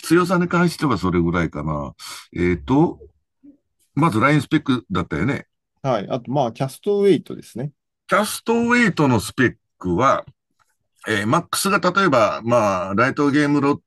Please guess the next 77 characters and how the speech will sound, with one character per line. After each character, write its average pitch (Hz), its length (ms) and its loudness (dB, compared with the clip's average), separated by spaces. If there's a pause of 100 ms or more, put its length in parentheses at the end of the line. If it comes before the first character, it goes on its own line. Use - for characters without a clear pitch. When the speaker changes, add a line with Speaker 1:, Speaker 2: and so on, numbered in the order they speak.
Speaker 1:
ト、 107 460 2 (220)
こ 185 80 0
の 220 80 2
人 233 140 0
ラ 127 120 4
イ 160 40 2
ト 190 100 0
ゲ 202 100 2
ー - 20 2
ム 220 100 0
ロ 240 80 2
ッ 254 60 -2
ト 175 100 -2
で 101 100 0
質 - 140 -6
問 90 120 2
し - 60 -6
て - 80 -20
き - 60 -20
て 80 120 -4
ん 62 60 -10
の？ 71 180 -8 (680)
Speaker 2:
そ 262 80 -2
う - 20 0
で 117 80 0
す 98 100 -10
ね。 98 80 -4
ラ 104 100 0
イ 113 60 -2
ト 117 100 -4
ゲ 110 160 0
ー 95 40 -2
ム 82 100 -4
の - 180 -14
竿 - 220 -16
で - 100 -18
す - 140 -20
ね。 - 140 -20 (540)
Speaker 1:
ち - 60 -2
ょ - 40 -4
っ - 20 -6
と 160 120 -4
後 175 240 2
半 185 100 2
読 185 160 0
ん 185 40 0
で 127 60 2
み 85 100 2
て - 80 -6
く - 100 -14
だ - 100 -12
さ - 120 -16
い。 - 20 -16 (480)
Speaker 2:
は 151 120 0
い。 113 140 -4 (360)
こ 170 60 2
の 208 240 4
方 190 300 2
が 95 180 0
つ-、 - 140 -20
今 160 240 4
使 - 180 -8
わ 95 100 0
れ 95 80 -2
て - 120 -6
い 92 40 -2
る 92 60 -6
竿 90 320 -6
が 78 240 -8
五 92 180 -8
フ 175 120 2
ィ 214 60 2
ー - 40 -2
ト 85 120 -6
の 67 100 -10
竿 64 280 -12
で、 76 320 -8